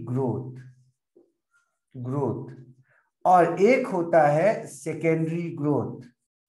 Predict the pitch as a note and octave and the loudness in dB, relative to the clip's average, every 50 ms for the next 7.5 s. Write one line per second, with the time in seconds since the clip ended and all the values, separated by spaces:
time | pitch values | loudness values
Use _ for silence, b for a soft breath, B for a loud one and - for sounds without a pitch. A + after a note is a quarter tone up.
0 | _ _ _ _ _ _ _ _ - - C#3 A#2+ - - C#3+ C#3 C#3 C#3 C3+ C#3 | _ _ _ _ _ _ _ _ -12 -8 -8 -6 -4 -2 0 0 2 0 0 0
1 | D#3+ F#3 G3+ G3+ - C3+ C3 A#2 A#2 B2 C3 B2 A2+ G2+ F#2 - - - - - | 0 0 -2 -4 -6 -8 -8 -6 -4 -2 -2 -2 -2 -2 -4 -8 -12 -16 -20 -20
2 | _ _ _ _ _ _ _ _ _ _ _ _ _ _ _ _ _ _ _ _ | _ _ _ _ _ _ _ _ _ _ _ _ _ _ _ _ _ _ _ _
3 | _ _ _ G3+ A#3+ C4+ C4 C4 C4+ - A#3 A#3 A3+ G#3 C4 C4+ C4+ C4 - - | _ _ _ 4 4 4 4 2 0 2 2 2 4 6 6 4 4 2 0 2
4 | E3+ D3+ D#3 D#3+ F3+ G#3+ B3 C#4+ C#4+ - A#3+ B3 C4 C4 C4 C4 C4 A#3 A3+ G#3+ | 2 4 4 2 2 2 2 2 2 2 2 2 2 2 0 0 2 2 2 4
5 | G#3 G3+ G#3 G#3+ G#3 G#3 G3+ G#3 G#3+ A3+ B3 A#3+ A#3+ A#3+ A#3 D#3+ D#3+ D#3+ E3+ F#3+ | 6 4 4 4 0 -4 -6 -6 -4 -4 -4 -6 -6 -8 -10 -10 -8 -6 -6 -6
6 | G#3 G#3+ B3+ B3+ G#3+ G#3+ A3+ A3+ A3+ A3+ A3+ G#3+ G#3 G3+ E3 F3+ F#3 F#3 F#3+ F#3 | -4 -4 -4 -4 -4 -4 -4 -4 -4 -4 0 2 2 4 4 2 0 0 0 -4
7 | F#3 - G3 G3+ G#3 A#3 A3 A#3 - | -6 -6 -6 -4 -4 -6 -8 -10 -14